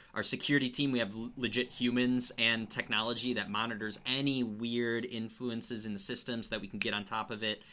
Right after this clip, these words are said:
A S A P. Um, you know, you wanna look for that sort of stuff. Um, and you can always look for things like, you know, downtime and,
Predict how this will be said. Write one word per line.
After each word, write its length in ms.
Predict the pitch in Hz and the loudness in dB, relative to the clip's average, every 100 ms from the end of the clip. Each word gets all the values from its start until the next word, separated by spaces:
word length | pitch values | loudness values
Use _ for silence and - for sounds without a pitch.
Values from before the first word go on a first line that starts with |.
| - - - | -18 -12 -4
A 120 | 117 113 | 0 0
S 140 | - | 2
A 120 | 110 | 0
P. 480 | 98 123 113 110 107 - - - - - | 0 -2 0 0 -2 -10 -20 -20 -20 -6
Um, 240 | 104 104 107 | -2 0 0
you 80 | |
know, 60 | 104 | -2
you 160 | 104 104 | 0 0
wanna 160 | 110 | 0
look 160 | 113 110 | 0 -4
for 140 | - | -2
that 200 | 101 107 | -2 -2
sort 220 | - 120 | -2 -4
of 60 | 110 | -4
stuff. 500 | - 107 104 - - - - - - - - - - | -2 0 0 -4 -12 -20 -20 -20 -20 -20 -20 -16 -2
Um, 400 | 113 104 104 98 - - - - | 2 4 2 -4 -8 -20 -20 2
and 100 | 170 | 6
you 60 | 196 | 8
can 140 | 233 | 10
always 320 | 180 165 143 | 10 8 6
look 180 | 147 143 | 4 4
for 320 | - 151 135 | 0 2 4
things 380 | 127 139 131 123 | 4 0 0 0
like, 340 | 117 113 110 - - - | 4 4 4 -2 -20 -4
you 80 | |
know, 140 | 190 123 | -2 0
downtime 1040 | 104 110 113 110 - 110 107 107 107 104 | 2 2 2 -2 0 0 2 2 0 0
and, 240 | 98 98 | 0 0